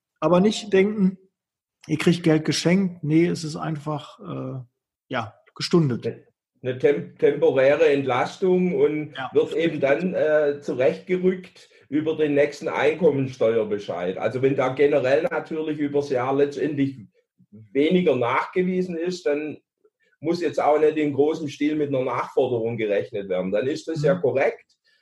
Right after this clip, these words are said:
Speaker 2: dass man zum Zeitpunkt X eben eine neue Einstufung durchgeführt hat, die dann, äh,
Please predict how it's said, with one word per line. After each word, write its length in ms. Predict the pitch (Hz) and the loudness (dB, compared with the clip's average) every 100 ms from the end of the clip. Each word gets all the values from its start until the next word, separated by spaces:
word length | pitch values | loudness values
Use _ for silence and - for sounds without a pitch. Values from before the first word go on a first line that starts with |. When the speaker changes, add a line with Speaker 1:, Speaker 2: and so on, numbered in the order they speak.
| _ | _
Speaker 2:
dass 200 | 123 139 | -2 0
man 180 | 151 143 | 0 -2
zum 220 | 143 139 | -4 -2
Zeitpunkt 480 | - 165 143 156 139 | 2 2 2 -6 -4
X 300 | - - - | -6 -8 -12
eben 320 | - 160 160 | -6 -6 -2
eine 100 | 151 | 0
neue 400 | 139 131 143 143 | 4 4 6 4
Einstufung 640 | 120 135 170 - 156 139 139 | 2 -2 -2 -8 -6 -4 -4
durchgeführt 680 | 135 170 180 180 180 180 180 | -4 -6 -6 -8 -4 -6 -4
hat, 260 | 160 160 _ _ _ _ _ | -6 -6 _ _ _ _ _
die 120 | 147 | -4
dann, 460 | 143 139 151 147 143 | 0 2 0 -4 -4
äh, 360 | 123 135 135 | 0 4 2